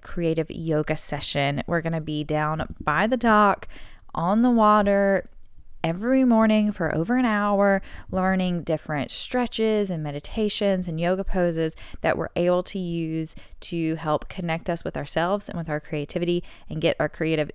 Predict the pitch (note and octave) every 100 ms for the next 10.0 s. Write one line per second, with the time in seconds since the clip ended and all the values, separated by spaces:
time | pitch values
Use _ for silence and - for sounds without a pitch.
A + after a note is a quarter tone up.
0 | D#3+ - D3+ C3+ - - - - D3+ C#3+
1 | - D3 - - - - - - - -
2 | F3 F3 - F3+ - - E3+ E3 D#3 D3+
3 | - E3 D3 D3 F3 G3 - F#3 F3+ -
4 | B3 B3+ A#3+ A3+ - F3 - F#3 F3+ E3
5 | D#3+ D#3 D#3+ - D3+ D3+ D3+ E3+ F#3+ G3
6 | - F#3 F3+ E3+ E3 D#3 D3+ D#3 - G#3+
7 | A3 A#3+ A3 F#3+ - F3 F3 F3 E3+ E3
8 | E3 F#3 F3+ E3+ - E3 D#3+ - - -
9 | E3+ - - D#3 F3 G#3+ A#3 A#3+ C4